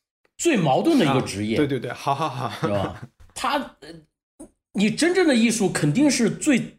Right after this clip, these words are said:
Speaker 1: 最个性的、最自我的、最跟金钱无关的、最跟这个世界无关的，
Speaker 2: 嗯。
Speaker 1: 对吗？但是你又想要别人能够理解你、欣赏你、买你，对吗？然后你有名气，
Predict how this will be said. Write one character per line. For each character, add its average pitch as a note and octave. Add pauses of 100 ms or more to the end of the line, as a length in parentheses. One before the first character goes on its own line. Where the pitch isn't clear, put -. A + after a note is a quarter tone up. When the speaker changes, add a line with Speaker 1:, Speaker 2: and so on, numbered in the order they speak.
Speaker 1:
最 C4
个 A3+
性 D#3
的、 C#3
最 C#3+
自 -
我 A2
的、 F2 (420)
最 C4
跟 A3+
金 G#3+
钱 D#3+
无 C#3
关 D3
的、 B2
最 F#3
跟 F3
这 F3
个 C3
世 -
界 C3
无 F2+
关 F#2
的， F2+
Speaker 2:
嗯。 - (460)
Speaker 1:
对 A#2
吗？ G2 (260)
但 B3+
是 A3+ (1040)
你 G3
又 D4+
想 G#2
要 A2 (100)
别 B2+
人 C#3
能 A#2
够 C3+
理 G#2
解 A2
你、 F2
欣 D#3
赏 F#2
你、 F2+
买 A2+
你， C#3+ (540)
对 A#2+
吗？ F2+
然 G#2+
后 C3+
你 A2+
有 A#2
名 F#2+
气， -